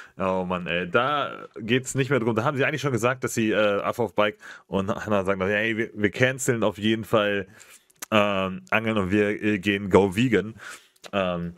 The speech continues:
aber in der zweiten Folge fünf, im zweiten Bereich, da sehen wir gleich, wie es bei den beiden weitergeht. Auf jeden Fall auch da interessant. Im Stellnetz ist nix zu sehen. Und ich bin gespannt, ob die da irgendwann ihre Taktik ändern, weil so leicht,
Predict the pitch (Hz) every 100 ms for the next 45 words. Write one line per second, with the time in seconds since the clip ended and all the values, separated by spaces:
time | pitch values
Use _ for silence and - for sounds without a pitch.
0 | _ 101 98 95 92 90 - 92 92 -
1 | 95 85 101 92 82 90 92 87 87 85
2 | 85 92 82 85 98 90 82 82 - -
3 | 82 - 82 85 85 - 80 82 80 82
4 | - - - 90 107 123 120 85 85 98
5 | 135 139 147 127 143 160 139 127 120 -
6 | 123 160 170 170 - 160 175 160 180 185
7 | - - - - - 147 131 151 190 180
8 | - - - 120 127 - 156 147 151 -
9 | - 135 139 - 135 131 113 123 131 151
10 | 131 - 143 95 98 110 104 117 165 151
11 | 175 214 - -